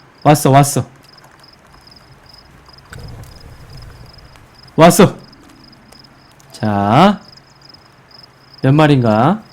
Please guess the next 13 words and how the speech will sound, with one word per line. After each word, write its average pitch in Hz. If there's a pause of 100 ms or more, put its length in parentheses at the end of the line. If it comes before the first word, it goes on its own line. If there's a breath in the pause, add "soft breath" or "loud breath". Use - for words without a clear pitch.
(640)
세 127
마리인가? 147 (1200 loud breath)
어어어어. 214 (1160)
어어어어어어. 233 (1120)
어, 185
어. 131 (320)
그렇지. 127 (840 soft breath)
화염병 160
한 170
방으로 156 (840)
모두 123
아작을 180
내주겠어! 247